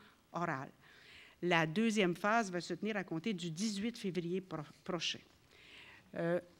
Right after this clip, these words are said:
je vous rappelle que tous les échanges sont enregistrés et rest-, retranscrits pour la pros-, postérité sur le site Internet de l'Office. Alors, ce soir, nous ente-,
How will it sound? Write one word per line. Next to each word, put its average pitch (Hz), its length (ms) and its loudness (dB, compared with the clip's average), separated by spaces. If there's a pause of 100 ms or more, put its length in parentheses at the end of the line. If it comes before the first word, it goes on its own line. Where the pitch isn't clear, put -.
(140)
je 170 140 -6
vous 202 60 0
rappelle 208 380 2
que 202 100 2
tous 294 260 4
les 240 240 4
échanges 269 720 2
sont - 320 0
enregistrés 185 800 -2
et 185 120 0
rest-, 220 360 -2
retranscrits 220 800 0
pour 185 160 -6
la 170 100 0
pros-, 175 300 -6 (120)
postérité 240 760 0
sur 240 140 -6
le 185 100 -2
site 226 240 -6
Internet 196 420 -4
de 185 80 -2
l'Office. 185 560 -4 (2000)
Alors, 214 220 4
ce 262 140 0
soir, 320 400 2
nous 226 200 4
ente-, 226 320 0